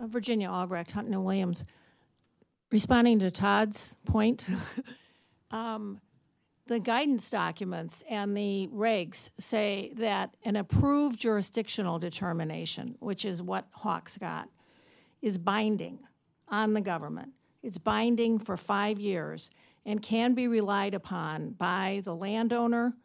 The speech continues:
and will be defended by the government in any subsequent litigation for fi-, up to five years. So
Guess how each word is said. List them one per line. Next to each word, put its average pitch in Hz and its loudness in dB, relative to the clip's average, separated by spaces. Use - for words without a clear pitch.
and 226 2
will 233 4
be 220 0
defended 202 0
by 190 4
the 185 0
government 190 0
in 196 -2
any 202 0
subsequent 202 -4
litigation 185 -4
for 185 -10
fi-, - -8
up 214 -2
to 240 -6
five 175 -4
years. 180 -8
So 202 -2